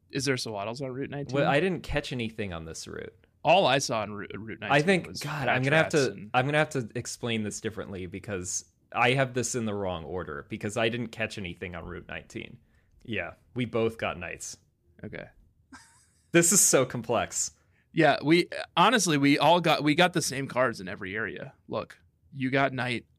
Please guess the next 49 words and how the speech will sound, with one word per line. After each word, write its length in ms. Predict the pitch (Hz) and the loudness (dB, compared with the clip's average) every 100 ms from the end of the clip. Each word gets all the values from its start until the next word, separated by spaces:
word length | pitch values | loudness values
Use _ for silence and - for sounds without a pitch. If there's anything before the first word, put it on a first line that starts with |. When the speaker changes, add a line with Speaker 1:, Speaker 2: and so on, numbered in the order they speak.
| _ | _
Speaker 1:
I 100 | 135 | -6
got 200 | 127 127 | -2 -2
three, 240 | - 127 120 | -4 -10 -8
you 140 | 113 | -8
got 180 | 110 95 | -8 -10
three, 400 | - 120 107 107 139 | -12 -12 -10 -12 -14
I 80 | 147 | -14
got 120 | 107 | -12
five, 260 | 113 104 104 | -10 -10 -8
you 80 | |
got 180 | 104 80 | -8 -10
five. 380 | - 90 92 - | -8 -6 -6 -8
So 140 | - 143 | -4 -2
you 180 | 139 208 | 2 2
should 120 | 214 | 4
be 60 | 185 | 4
in 60 | |
the 60 | 104 | 2
Speaker 2:
Yeah. 80 | 107 | 0
Speaker 1:
same 200 | 131 123 | -2 -2
boat 160 | 117 110 | -4 -4
as 100 | 110 | -6
I 160 | 113 107 | -6 -6
am, 300 | 92 87 139 | -8 -12 -14
which 220 | - 98 104 | -12 -10 -8
is 420 | 104 98 - - _ _ _ - | -10 -10 -12 -12 _ _ _ -10
you 140 | 120 | -6
have 120 | 110 | -6
your 80 | 98 | -8
starter. 440 | - 110 101 131 - _ _ _ _ | -8 -8 -6 -10 -14 _ _ _ _
Speaker 2:
Right. 360 | 117 104 85 - _ _ _ - - | -2 -2 -2 -8 _ _ _ -20 -4
Now 360 | 139 139 143 | 4 6 6
knowing 420 | 135 135 127 120 110 | 4 4 4 2 2
that 360 | 107 98 - _ _ _ _ | 0 0 -4 _ _ _ _
Speaker 1:
Except 420 | 127 - 175 - | -4 2 2 4
you 100 | 147 | 6
Speaker 2:
when 80 | 151 | 6
Speaker 1:
also 100 | 151 | 8
Speaker 2:
a 40 | |
Speaker 1:
pulled 100 | 143 | 6
Speaker 2:
knight 260 | 135 139 143 | 6 6 6
Speaker 1:
a 40 | |
Speaker 2:
is 100 | 135 | 2
Speaker 1:
death. 240 | 131 117 107 | 2 2 2
Speaker 2:
successful, 920 | - 156 160 - - 120 107 107 64 117 | 4 4 4 2 2 2 2 -2 -4 -2
that 140 | 113 | 0
it 180 | 110 113 | 0 -2
rejects 680 | 110 - 101 117 117 - - | -6 -6 -2 0 0 -4 -4
restrictions, 1120 | 110 - - 135 - 120 95 90 90 - - | -6 -6 -4 -6 -6 -6 -6 -6 -6 -6 -6